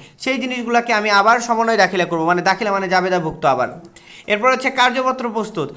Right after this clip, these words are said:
সমন্বয় দাখিলাগুলো অ্যাড করে আমি কার্যপত্র প্রস্তুত করব। আর্থিক বিবরণী প্রস্তুত, আর্থিক বিবরণী হচ্ছে এমন একটা বিবরণী যে বিবরণী আমার প্রতি-, প্রতিষ্ঠানের আয় ব্যয়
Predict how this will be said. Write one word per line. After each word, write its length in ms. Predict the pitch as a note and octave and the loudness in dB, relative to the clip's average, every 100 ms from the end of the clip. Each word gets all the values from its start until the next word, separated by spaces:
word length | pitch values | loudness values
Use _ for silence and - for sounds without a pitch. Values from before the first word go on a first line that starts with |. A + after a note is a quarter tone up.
| - - | -18 -4
সমন্বয় 300 | B3 B3+ C4 | 0 0 2
দাখিলাগুলো 560 | A#3 A3 B3 A#3 A#3 | 0 0 -4 -4 -2
অ্যাড 260 | A#3 G#3 G#3 | 0 0 0
করে 180 | A3 G#3+ | -2 0
আমি 160 | G3 | 0
কার্যপত্র 480 | G3 G#3 G#3 G#3+ G#3+ | 0 -2 -2 -6 -8
প্রস্তুত 360 | G3 F#3+ F#3+ F3+ | -8 -8 -8 -8
করব। 320 | D3+ B2 A#2+ - - - _ | -8 -8 -10 -16 -20 -20 _
আর্থিক 400 | A3+ A#3 A#3 C#4+ | 0 0 -2 -4
বিবরণী 300 | A#3+ C4 C4 | -4 -4 -4
প্রস্তুত, 400 | A#3+ A3+ - F3 | -2 -4 -2 0
আর্থিক 300 | F#3+ G3 B3+ | 2 0 -2
বিবরণী 220 | A#3 B3 | -4 -2
হচ্ছে 160 | A#3+ B3 | -2 2
এমন 180 | A3 A3 | 2 2
একটা 180 | A3 A3 | 0 -2
বিবরণী 440 | A3 G#3+ G3+ F3 F#3 - - | 0 0 2 0 -2 -10 -12
যে 140 | E3 A3+ | 0 0
বিবরণী 280 | B3+ B3 B3 | 0 -6 -2
আমার 240 | A#3 A#3 | 0 0
প্রতি-, 300 | A#3 A#3 A3 G3+ | -2 -4 -6 -8
প্রতিষ্ঠানের 480 | A#3 B3 B3 A3 | -8 -6 -4 -2
আয় 360 | G#3+ G#3+ G#3+ A3 | 0 2 4 4
ব্যয় 340 | G#3 G3+ G#3 | 6 6 6